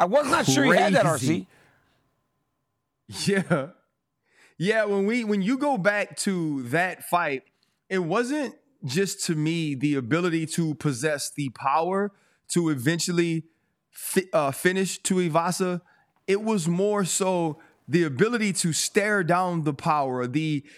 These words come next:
Speaker 2: agility and the head movement in order to not get caught by some of those huge shots we had seen Bam land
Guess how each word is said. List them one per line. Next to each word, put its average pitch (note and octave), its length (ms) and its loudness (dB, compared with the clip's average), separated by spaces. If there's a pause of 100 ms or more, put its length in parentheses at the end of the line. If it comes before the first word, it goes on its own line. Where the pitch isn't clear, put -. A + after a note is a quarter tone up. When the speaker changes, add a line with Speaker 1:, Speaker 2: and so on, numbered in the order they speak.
(120)
Speaker 2:
agility D#3 920 0
and D3+ 300 -2
the C#3+ 80 0
head F3+ 340 0
movement D3+ 560 0
in C#3 100 -4
order E3+ 240 0
to D#3+ 360 -4 (180)
not F3 380 0
get E3 180 0
caught F#3 380 0
by C#3 120 0
some F3+ 220 -4
of F3 120 -2
those E3 300 -2
huge G3+ 340 -4
shots - 500 -2 (220)
we E3+ 180 0
had D#3+ 120 -2
seen G3 400 -2
Bam E3+ 320 2
land D#3+ 440 0